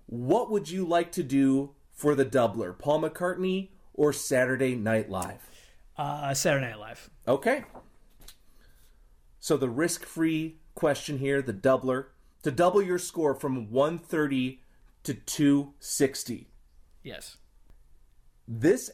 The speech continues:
Speaker 1: actor was a Best Supporting Actor nominee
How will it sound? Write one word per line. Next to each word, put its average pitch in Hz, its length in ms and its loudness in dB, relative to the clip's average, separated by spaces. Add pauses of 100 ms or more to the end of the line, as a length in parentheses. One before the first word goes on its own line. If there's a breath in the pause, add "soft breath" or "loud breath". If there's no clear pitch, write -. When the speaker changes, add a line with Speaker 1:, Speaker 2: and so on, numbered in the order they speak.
Speaker 1:
actor 170 640 -2 (1040)
was 143 240 2
a 143 120 4
Best 156 640 -2
Supporting 185 600 -2
Actor 185 640 -4
nominee 143 920 2